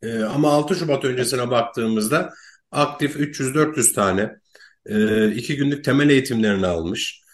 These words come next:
Bu temel eğitimler ne derseniz tabii ki önceliğimiz afeti bilinçlenmek adına afet bilinci eğitimleri, temel ip düğümleri, yangın, e, eğitimleri ve söndürmeli tatbikatları,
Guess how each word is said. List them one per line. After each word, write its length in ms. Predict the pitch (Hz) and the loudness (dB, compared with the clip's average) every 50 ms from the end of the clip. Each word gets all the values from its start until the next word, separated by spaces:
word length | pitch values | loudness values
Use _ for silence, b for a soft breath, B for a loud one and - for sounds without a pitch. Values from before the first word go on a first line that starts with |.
| b b b | b b b
Bu 100 | - 113 | -6 -2
temel 260 | - 139 131 139 139 139 | 0 2 2 4 4 4
eğitimler 520 | 139 135 139 - 139 139 139 135 135 135 | 2 2 0 0 0 2 2 2 4 2
ne 140 | 135 127 127 | 2 2 2
derseniz 560 | 135 135 127 - - 131 131 131 127 - - | 0 0 0 0 0 -2 -2 -2 -2 -4 -2
tabii 280 | - 131 117 127 120 123 | -2 -2 -2 -2 -2 0
ki 80 | 139 | 0
önceliğimiz 520 | 127 123 120 120 123 120 127 123 127 123 120 | 0 0 0 0 0 0 0 0 0 -2 -2
afeti 500 | 117 117 117 107 123 113 107 - 113 107 | -2 -2 -2 0 -2 -2 -2 -2 -4 -2
bilinçlenmek 560 | 113 120 113 - - 120 117 120 120 113 - | -2 -2 -2 0 -2 -2 0 0 -2 0 0
adına 320 | 113 110 120 120 113 110 | 0 0 0 0 0 0
afet 340 | 107 107 127 120 117 - - | 0 2 0 0 -2 -2 -2
bilinci 300 | 107 107 104 98 95 98 | 2 2 2 2 2 2
eğitimleri, 480 | 92 90 - - 90 87 87 85 90 - - _ _ _ _ b b b b b b b | 0 0 -2 -4 -6 -4 -4 -4 -6 -8 -12 _ _ _ _ b b b b b b b
temel 360 | - 113 120 127 131 131 131 | -2 0 2 2 2 2 0
ip 180 | 135 131 - - | -2 -2 -2 0
düğümleri, 600 | 135 131 127 127 127 127 127 127 131 131 127 - 110 | 2 4 4 4 4 2 2 2 2 2 0 -2 -4
yangın, 680 | 104 98 107 107 110 117 117 113 123 131 131 135 127 104 | -4 -2 0 2 2 2 0 0 0 0 0 0 -2 -4
e, 460 | 117 120 120 120 117 120 120 120 110 - - | -6 -6 -4 -2 -2 0 0 -2 -2 -4 -2
eğitimleri 600 | 120 123 123 120 - 131 127 123 123 127 127 123 | -2 0 0 0 -2 0 0 2 2 2 2 2
ve 100 | 127 117 | 2 2
söndürmeli 580 | - - 110 110 113 120 120 123 120 127 123 | 2 2 0 0 0 0 0 0 0 0 -2
tatbikatları, 920 | 123 127 113 107 - - - 131 123 117 - 131 123 120 123 123 123 123 - | -2 -2 -4 -4 -4 -6 -4 -4 -4 -2 -2 -2 -2 0 0 0 -2 -4 -8